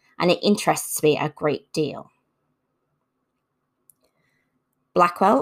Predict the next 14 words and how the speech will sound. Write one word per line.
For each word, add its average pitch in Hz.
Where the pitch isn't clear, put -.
also 180
describes 165
himself 156
as 156
pretty 302
mild-mannered 156
and 151
not 214
the 170
slightest 180
bit -
confrontational. -
He 180
writes, -